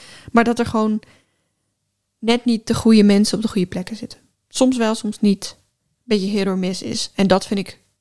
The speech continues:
waanzinnig voor een productie met zoveel geld. En zoveel kijkers. En zo populair. Dat het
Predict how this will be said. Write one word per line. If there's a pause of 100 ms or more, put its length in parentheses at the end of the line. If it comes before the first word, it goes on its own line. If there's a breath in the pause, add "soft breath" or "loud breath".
(120)
waanzinnig (140)
voor
een
productie (460)
met
zoveel
geld. (420)
En
zoveel
kijkers.
En
zo
populair. (600 soft breath)
Dat
het